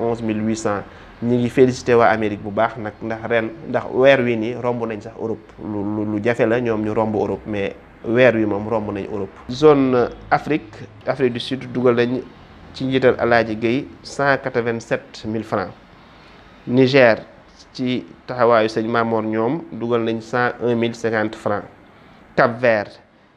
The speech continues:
ci njiital Serigne Abdoul Ahad Amar dugal nañ quatre cent douze mille deux cents francs. Gabon ci njiital Serigne Pape Ciss dugal nañ un million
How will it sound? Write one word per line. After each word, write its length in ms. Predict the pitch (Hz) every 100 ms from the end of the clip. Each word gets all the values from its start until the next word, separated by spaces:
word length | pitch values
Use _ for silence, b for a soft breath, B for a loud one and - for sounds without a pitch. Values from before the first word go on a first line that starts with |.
| _ _ -
ci 160 | 131
njiital 340 | 127 131 127 123
Serigne 280 | 139 127 110
Abdoul 280 | 123 120 92
Ahad 240 | 113 107 -
Amar 340 | 107 110 135 -
dugal 220 | 127 123 113
nañ 200 | 113 110 -
quatre 160 | 139
cent 300 | - 131 123
douze 340 | 113 120 120 123
mille 240 | 113 110
deux 120 | 110
cents 240 | 110 107 107
francs. 240 | - 98 - - - B B - - 107
Gabon 400 | 120 131 123 110 110
ci 120 | - 120
njiital 380 | 117 117 113
Serigne 320 | 110 120 117 110
Pape 280 | 123 110 -
Ciss 320 | 127 139 -
dugal 320 | 101 117 120
nañ 200 | 113 117 - -
un 140 | 143
million 520 | 127 117 113 113 135